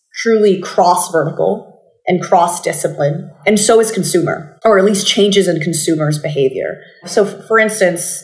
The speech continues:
there's opportunities across food tech verticals. We've seen a lot of plant-based consumer companies or C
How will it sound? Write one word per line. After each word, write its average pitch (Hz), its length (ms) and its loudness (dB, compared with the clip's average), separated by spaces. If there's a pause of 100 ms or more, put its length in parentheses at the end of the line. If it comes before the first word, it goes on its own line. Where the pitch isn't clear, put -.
(160)
there's 202 440 2
opportunities 196 640 0
across 175 360 -2
food 294 180 2
tech 170 200 -2
verticals. 160 680 -8
We've 202 200 -2
seen 214 520 -2 (200)
a 185 40 4
lot 180 300 4
of 160 180 -4
plant-based 165 600 0
consumer 165 440 -4
companies 156 560 -6
or 175 100 -2
C - 220 -2